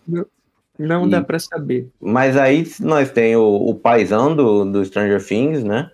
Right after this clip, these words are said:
Speaker 1: Temos.
Speaker 2: E, e esse cara, se ele tiver com o mesmo espírito, sabe? Tipo, aquele drama com humor, sabe? Tipo, eu acho
Speaker 1: Eu
Speaker 2: que ele
Speaker 1: gosto
Speaker 2: manda
Speaker 1: dele,
Speaker 2: bem,
Speaker 1: cara.
Speaker 2: é, eu acho que ele manda bem e eu acho que dá pra,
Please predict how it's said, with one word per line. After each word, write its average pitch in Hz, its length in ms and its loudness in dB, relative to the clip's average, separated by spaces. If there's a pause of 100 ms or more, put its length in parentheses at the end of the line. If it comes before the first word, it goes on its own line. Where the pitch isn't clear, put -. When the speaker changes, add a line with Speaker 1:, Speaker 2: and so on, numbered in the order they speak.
(720)
Speaker 1:
Temos. 135 580 0
Speaker 2:
E, - 60 -4
e 104 240 2
esse 117 180 0
cara, 113 320 2
se - 220 -6
ele 123 180 2
tiver 113 420 2
com 107 120 -2
o 104 60 -2
mesmo 120 320 2
espírito, 107 880 0
sabe? 123 260 0
Tipo, - 180 -2
aquele 120 300 2
drama 113 720 2 (220)
com 120 220 2
humor, 120 440 4
sabe? 113 260 0
Tipo, - 320 -10 (440)
eu 101 120 2
acho 107 160 2
Speaker 1:
Eu 147 60 2
Speaker 2:
que 123 40 4
ele 131 80 4
Speaker 1:
gosto 127 120 6
Speaker 2:
manda 139 260 4
Speaker 1:
dele, 131 40 0
Speaker 2:
bem, 120 220 4
Speaker 1:
cara. 78 60 2
Speaker 2:
é, 110 400 2
eu 98 140 0
acho 104 180 0
que 117 60 -2
ele 113 100 2
manda 117 360 2
bem 120 600 0
e 139 100 -2
eu 135 120 4
acho 139 160 0
que 143 80 -6
dá 139 160 2
pra, 151 300 2